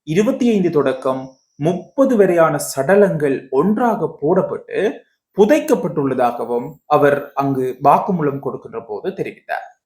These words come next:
கிருசாந்தி கொலை வழக்கின் குற்றவாளிகளாக இருக்கின்ற இந்த குறித்த நபர்கள் வழங்கிய வாக்குமூலத்தை அடுத்து, குறித்த இடங்களை அகழ்வராய்ச்சி செய்வதற்காக யாழ்ப்பாணம்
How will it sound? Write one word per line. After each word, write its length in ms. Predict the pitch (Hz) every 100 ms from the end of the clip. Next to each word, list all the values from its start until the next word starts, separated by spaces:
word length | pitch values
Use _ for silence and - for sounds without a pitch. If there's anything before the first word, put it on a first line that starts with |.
| _ _ _ _ _ 170
கிருசாந்தி 540 | 202 214 240 220 220
கொலை 240 | 220 170 175
வழக்கின் 500 | 165 160 151 165 175 -
குற்றவாளிகளாக 800 | 139 - 180 170 156 147 147 139
இருக்கின்ற 560 | 135 131 123 120 135 131
இந்த 140 | 120 120
குறித்த 360 | - 156 160
நபர்கள் 520 | 143 123 135 - 135 131
வழங்கிய 500 | 123 123 123 127 131 -
வாக்குமூலத்தை 760 | 117 135 165 156 139 127 - 120 117 -
அடுத்து, 480 | 123 127 - - 131 208 - _ _ _ -
குறித்த 300 | 226 254 262
இடங்களை 560 | 202 160 175 180 185 180 -
அகழ்வராய்ச்சி 760 | 127 156 196 196 175 156 - 143
செய்வதற்காக 760 | 139 123 117 110 - 101 - 131 175 - - _ _ 143 139
யாழ்ப்பாணம் 800 | 160 196 269 262 233 226 214